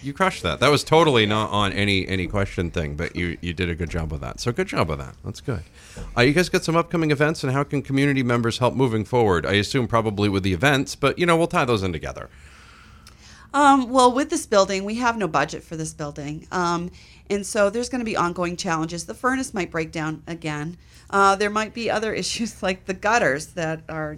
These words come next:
Speaker 2: you know, not draining in the place that we need them to because the water's draining across the driveway and those kinds of things.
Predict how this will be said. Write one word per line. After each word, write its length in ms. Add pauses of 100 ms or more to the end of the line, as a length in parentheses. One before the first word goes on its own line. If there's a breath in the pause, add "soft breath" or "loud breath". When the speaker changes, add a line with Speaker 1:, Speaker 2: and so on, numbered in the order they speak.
Speaker 2:
you 100
know, 300
not 220
draining 380
in 80
the 60
place 280
that 100
we 120
need 160
them 160
to 180
because 440 (340 soft breath)
the 60
water's 360
draining 280
across 380
the 80
driveway 480
and 120
those 200
kinds 280
of 120
things. 420